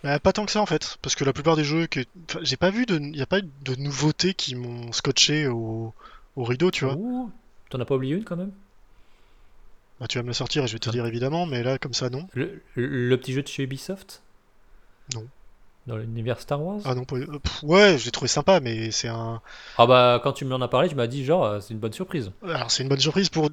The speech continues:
Speaker 1: ouais, enfin, j'ai temporisé en disant pour du... pour un open world Ubisoft. C'est-à-dire que j'ai l'impression de voir un, alors, j'ai vu une phase qui ressemblait beaucoup à du Uncharted de Last of Us.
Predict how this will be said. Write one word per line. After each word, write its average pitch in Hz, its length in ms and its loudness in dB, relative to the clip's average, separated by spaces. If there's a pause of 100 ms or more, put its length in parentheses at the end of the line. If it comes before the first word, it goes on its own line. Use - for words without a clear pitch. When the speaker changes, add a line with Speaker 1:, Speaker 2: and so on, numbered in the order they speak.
Speaker 1:
ouais, 147 280 4
enfin, 147 100 0
j'ai 131 120 0
temporisé 139 400 0
en - 40 2
disant 131 200 -2
pour 135 200 -4
du... 135 120 -8
pour 139 220 -2
un 139 60 4
open 143 220 4
world 151 200 6
Ubisoft. 143 420 0 (440)
C'est-à-dire 131 160 -4
que - 100 0
j'ai 131 100 4
l'impression 139 320 2
de 156 40 0
voir 139 220 4
un, 135 400 -2 (140)
alors, 127 240 2
j'ai 127 100 2
vu 139 140 0
une 147 80 -2
phase 170 260 6
qui - 140 -2
ressemblait 127 280 0
beaucoup 135 240 0
à 139 40 4
du 131 100 0
Uncharted 131 440 0
de 139 100 0
Last 120 240 0
of - 100 -2
Us. - 320 2